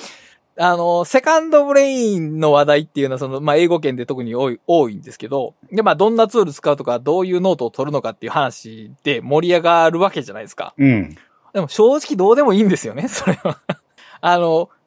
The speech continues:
Speaker 1: 手を動かして自分でノートを作ることを日々やっていくかどうかっていうことだけが多分一番コアなポイントで、もちろんそのツールによって、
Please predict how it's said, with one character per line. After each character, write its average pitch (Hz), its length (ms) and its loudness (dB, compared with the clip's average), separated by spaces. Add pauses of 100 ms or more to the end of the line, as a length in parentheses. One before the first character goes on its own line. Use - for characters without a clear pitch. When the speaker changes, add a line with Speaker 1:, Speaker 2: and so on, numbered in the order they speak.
(160)
Speaker 1:
手 294 200 4
を 339 180 6
動 349 140 4
か 359 120 -2
し - 80 -10
て 226 80 -2
自 175 160 -4
分 240 160 -2
で 240 100 4
ノ 302 200 2
ー - 20 -6
ト 202 100 2
を 175 80 0
作 - 180 -8
る 202 80 -4
こ 226 100 2
と 180 160 0
を 196 340 2
日 - 180 -4
々 254 100 -2
や 196 140 4
っ 262 100 -6
て 285 240 -4
い 294 80 -2
く - 100 -18
か 202 140 2
ど 214 220 2
う 202 60 -2
か 277 120 -2
っ - 80 -4
て 254 140 -6
い 240 60 0
う 226 60 -4
こ 277 140 -6
と 220 140 4
だ 254 100 2
け 262 100 -8
が 247 120 2
多 247 140 0
分 165 120 -4
一 190 220 -10
番 214 160 2
コ 262 200 4
ア 170 40 2
な 123 100 -2
ポ 143 160 0
イ 139 40 -4
ン 131 60 -6
ト 127 140 -4
で、 127 320 -2
も 220 120 2
ち 285 60 -2
ろ 277 60 4
ん 240 40 2
そ 277 80 6
の 247 60 -4
ツ 285 120 -4
ー 294 120 4
ル 226 140 6
に 214 80 2
よ 220 100 4
っ 202 40 -4
て、 226 420 2